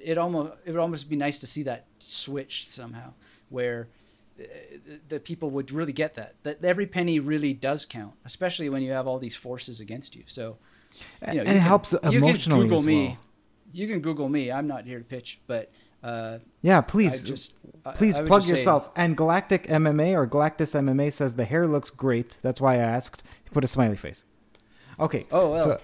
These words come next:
Speaker 1: thank you. <laughs>
Speaker 2: just, I, just, well, I, I assume that person doesn't want you to, to think that he was being sarcastic.
Speaker 1: No,
Speaker 2: So,
Speaker 1: I was. <laughs>
Speaker 2: so, Anthony, what do you have to promote? Where can the audience
Speaker 1: Well,
Speaker 2: find out more about you?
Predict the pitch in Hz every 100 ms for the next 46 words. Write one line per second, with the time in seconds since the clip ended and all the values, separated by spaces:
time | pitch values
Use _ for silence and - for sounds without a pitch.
0 | - _ 139 131 123 117 - - 135 170
1 | 339 160 - 160 139 117 87 127 143 -
2 | - 87 135 123 123 123 - 131 - 151
3 | 135 120 131 135 131 123 120 - 117 110
4 | _ - - 120 143 120 117 117 117 110
5 | 120 110 120 120 120 - 98 - - 127
6 | 131 135 143 120 117 151 139 - - -
7 | _ - 185 - 226 - 165 - - -
8 | - - 151 139 143 156 165 165 147 139
9 | 131 175 - _ _ - 127 120 120 190
10 | 185 139 107 110 107 127 - 113 92 -
11 | - _ _ _ _ _ _ _ _ _
12 | _ _ _ - 147 143 143 135 131 131
13 | 127 120 117 113 101 90 -